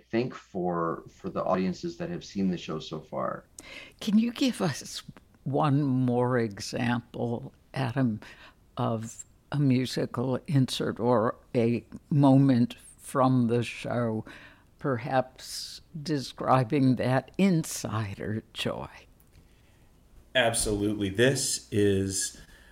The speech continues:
Speaker 3: a moment, one of the things that becomes a through line through the show is early in his life, Andrew has a moment with Greg Hines, who became a very important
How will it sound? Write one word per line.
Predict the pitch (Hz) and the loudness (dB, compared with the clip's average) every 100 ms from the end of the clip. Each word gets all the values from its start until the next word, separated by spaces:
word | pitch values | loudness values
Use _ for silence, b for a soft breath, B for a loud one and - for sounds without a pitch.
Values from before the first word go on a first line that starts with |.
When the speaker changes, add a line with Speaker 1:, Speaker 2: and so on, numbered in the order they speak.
| B _ | B _
Speaker 3:
a | 104 | -6
moment, | 98 107 113 113 110 110 | -2 0 0 0 -2 -4
one | 113 127 | 0 2
of | 139 117 | 2 0
the | 110 | -4
things | - 101 101 101 92 | -2 -2 -2 -2 -4
that | - 87 | -6 -8
becomes | 90 - 95 90 90 | -8 -8 -8 -6 -6
a | |
through | 80 - 92 101 101 | -10 -10 -2 0 0
line | 92 82 78 101 | -2 -4 -8 -12
through | - 90 | -12 -10
the | 85 | -8
show | 80 - 85 80 67 - - b b b b b - | -10 -6 -4 -4 -6 -12 -20 b b b b b -6
is | 95 95 - - | -4 -4 -6 -2
early | 110 123 127 120 | 0 2 2 2
in | 104 | 0
his | 92 87 | -2 -2
life, | 92 90 82 82 - - - _ _ _ | 0 0 0 -4 -10 -20 -20 _ _ _
Andrew | 104 101 101 98 95 92 | -4 -2 -2 -2 -2 -2
has | 92 101 95 98 | -4 -4 -4 -4
a | |
moment | 90 90 90 87 82 | -6 -4 -6 -6 -8
with | 87 - | -12 -4
Greg | 90 85 87 | -2 -2 -2
Hines, | 92 85 76 82 | -6 -6 -8 -12
who | 92 | -10
became | 92 - 92 | -12 -10 -8
a | 87 | -8
very | 87 87 87 85 | -4 -4 -2 -6
important | 85 - - 90 | -6 -8 -8 -8